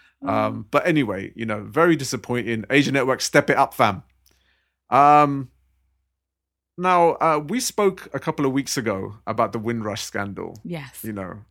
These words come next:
Speaker 2: and how, uh, you know, Amber Rudd was a lot to blame for a lot of these issues that happened during that period. Um, she stepped down as Home Secretary this
Speaker 1: Mm-hmm.
Speaker 2: past week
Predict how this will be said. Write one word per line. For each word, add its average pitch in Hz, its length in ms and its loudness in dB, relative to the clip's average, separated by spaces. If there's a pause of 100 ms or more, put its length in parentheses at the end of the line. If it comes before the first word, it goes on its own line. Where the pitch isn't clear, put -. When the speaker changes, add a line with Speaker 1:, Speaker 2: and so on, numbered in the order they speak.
(240)
Speaker 2:
and 107 200 -4
how, 113 460 2
uh, 107 400 2
you 120 60 -6
know, 113 160 -6
Amber 131 240 0
Rudd 120 240 4
was 117 120 -4
a 117 60 -2
lot 120 200 -2
to - 80 -10
blame 117 300 -2
for 117 100 -10
a 113 60 -6
lot 117 120 -4
of - 60 -12
these 113 160 -6
issues 113 500 -6
that - 140 -4
happened 110 340 -10
during 107 220 -8
that 107 240 -10
period. 98 460 -10 (680)
Um, 139 300 2
she - 280 -4
stepped - 360 -4
down 160 460 2 (280)
as 120 140 -2
Home 123 200 0
Secretary 117 640 -6 (100)
this 185 180 -4
Speaker 1:
Mm-hmm. 202 120 0
Speaker 2:
past - 240 -4
week 135 380 -10